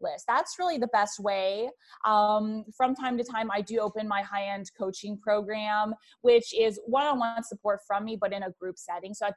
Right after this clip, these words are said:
this point, I don't do one-on-one. So anyone who's like, "Oh, you know, someone's telling me to do one-on-one, I don't want to," look, a light at the end of the tunnel. You don't have to. You can build your business the way you want,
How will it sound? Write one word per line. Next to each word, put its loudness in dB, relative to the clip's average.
this -10
point, -6
I -4
don't -6
do -10
one-on-one. 0
So 0
anyone 2
who's -4
like, 2
"Oh, 8
you 0
know, 8
someone's 2
telling 2
me -2
to -2
do -4
one-on-one, 0
I 6
don't 2
want 2
to," -6
look, 6
a 6
light 6
at 4
the 6
end 2
of 2
the -2
tunnel. 2
You 0
don't 2
have 2
to. -10
You -8
can -6
build 2
your -2
business -2
the -6
way -4
you -4
want, -2